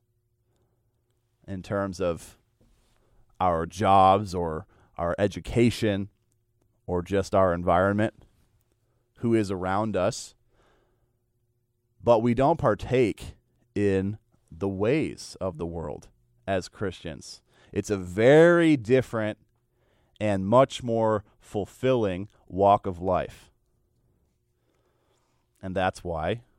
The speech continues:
we don't vote. Here is another proof, if you will,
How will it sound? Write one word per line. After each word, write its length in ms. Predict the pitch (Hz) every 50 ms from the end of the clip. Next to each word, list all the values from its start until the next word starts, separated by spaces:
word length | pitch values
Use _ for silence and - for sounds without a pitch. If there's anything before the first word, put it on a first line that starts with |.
| _ _ _ _ _ _ _ _ _
we 180 | - - 90 87
don't 280 | 82 95 95 107 -
vote. 420 | 101 98 113 143 170 107 - - - _ _ _ _ _ _ _ _ _ _ _ _ _ _ _ _ _ _ _ _ _ _ _ _ _ _ _ _ _ _ _ _ _ _ _ _ _ _ _ _ _ _ _ _ _ _ _ _ _ _ _ _ _ _ _ _ _ _ _ _ _ _ _
Here 200 | _ 113 117 127
is 160 | 135 127 107 113
another 600 | 104 101 104 104 107 104 98 90 87 92 104 - _ _ _ _ _ _ _ _ _ _ _ _ _ _ _ _ _ _ _ _ _ _
proof, 500 | - - - 131 131 113 92 76 - - -
if 160 | - 87 -
you 140 | 101 101 92
will, 320 | 90 87 78 65 - -